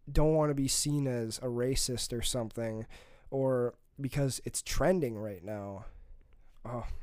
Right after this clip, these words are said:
I'm gonna post this, and you know what? I'm on the right side of history.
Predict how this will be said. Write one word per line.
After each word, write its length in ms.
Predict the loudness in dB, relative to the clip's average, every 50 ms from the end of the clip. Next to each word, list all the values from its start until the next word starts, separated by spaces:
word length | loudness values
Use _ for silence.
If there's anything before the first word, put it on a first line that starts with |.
| -8
I'm 100 | -8 -6
gonna 100 | -6 -2
post 360 | 2 4 4 4 2 0 -2 -2
this, 280 | 0 0 0 -2 -4 -6
and 320 | -6 -6 -6 -8 -10 -10 -8
you 80 | -8
know 120 | -6 -6 -6
what? 220 | -4 -4 -6 -6 -8 _ -20 -20 -20 -20 -20 _ -20 -20 -20 -20 -20 -20 -20 -20 -20 -20 -20 -20 -20 -14 -6
I'm 200 | -4 -2 0 0
on 120 | 0 -2
the 80 | -2 -6
right 300 | -6 -6 -6 -4 -4 -4
side 280 | -6 -4 -4 -4 -4 -4
of 80 | -4
history. 480 | -4 -4 -4 -6 -8 -10 -12 -16 -18 -18